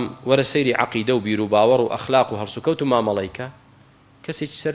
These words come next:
لە شێوا و گومڕایە. من چییە؟ حەز دەکەی وەکو ئەو بی؟ جا عەجیب لە چیدایە؟ عەجیب لەوەدا ئەو کوردەی ئێمە ڕۆژێک لە ڕۆژان بیر ناکاتەوە لەوەدا وەکو ئەوان بێ، ئەویش مۆبایلێک دروستکە. ئابەت.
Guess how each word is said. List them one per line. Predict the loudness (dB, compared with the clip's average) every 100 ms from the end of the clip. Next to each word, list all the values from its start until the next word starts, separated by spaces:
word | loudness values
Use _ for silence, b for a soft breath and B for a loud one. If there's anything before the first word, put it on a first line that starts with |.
| -4
لە | -4
شێوا | -2 -2
و | -2
گومڕایە. | -4 -4 -4 -6 -14
من | -12
چییە؟ | -10 -12 -16 -20 _ _ _ -6
حەز | -2 0
دەکەی | 0 0
وەکو | 2 2
ئەو | 2
بی؟ | -2 -6 -14 -20 B B B B
جا | 0 2
عەجیب | 2 2 4
لە | 4
چیدایە؟ | 4 4 6 6 4 0 -6 -6
عەجیب | -4 0
لەوەدا | 2 4 4 2
ئەو | 0 -2
کوردەی | -2 2 2
ئێمە | 0 0 -2 -4 -8 -20 -20 _ _ b b b b _ -4
ڕۆژێک | -2 0 0
لە | 0
ڕۆژان | -2 -2 -2
بیر | -2 0
ناکاتەوە | 0 -2 -2 0 2
لەوەدا | 2 2 4 2
وەکو | 2 -2 0
ئەوان | 2 4 2
بێ، | 0
ئەویش | 0 0
مۆبایلێک | 0 2 0 -2
دروستکە. | -6 -10 -10 -14 -18 _ _ _ _ _ _ _ _ -12
ئابەت. | -10 -10 -14